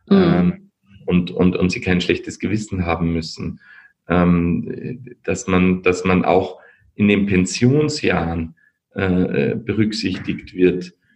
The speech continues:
Speaker 2: dass man, äh, mehrere Kinder, äh, ähm, zu, zu erwachsenen, mündigen, äh, Menschen gem-, äh, erzogen hat.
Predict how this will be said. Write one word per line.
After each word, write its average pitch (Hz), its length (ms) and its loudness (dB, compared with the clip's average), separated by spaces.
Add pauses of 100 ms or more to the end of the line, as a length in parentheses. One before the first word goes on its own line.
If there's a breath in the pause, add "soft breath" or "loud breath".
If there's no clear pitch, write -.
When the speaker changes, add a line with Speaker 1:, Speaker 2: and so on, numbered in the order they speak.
Speaker 2:
dass 90 260 0
man, 87 580 0
äh, 82 380 -2
mehrere 87 520 2
Kinder, 98 760 -2 (260)
äh, 92 100 -6
ähm, 80 1300 -4 (560)
zu, 92 340 0
zu 87 500 -4
erwachsenen, 92 720 0
mündigen, 92 680 0 (320 loud breath)
äh, 80 640 0 (100)
Menschen 117 520 0
gem-, 90 260 0
äh, 87 120 0
erzogen 92 600 0
hat. 85 220 -6